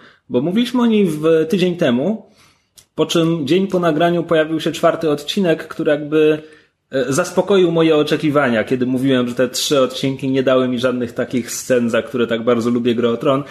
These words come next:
Nie mówię tutaj o dziesięciu minutach smoków,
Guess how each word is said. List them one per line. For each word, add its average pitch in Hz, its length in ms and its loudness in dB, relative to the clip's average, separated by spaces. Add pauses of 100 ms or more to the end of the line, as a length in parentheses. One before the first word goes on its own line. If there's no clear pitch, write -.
(220)
Nie 214 120 2
mówię 247 260 2
tutaj 196 320 0
o 165 160 2
dziesięciu 175 420 -2
minutach 165 420 -2
smoków, 190 460 0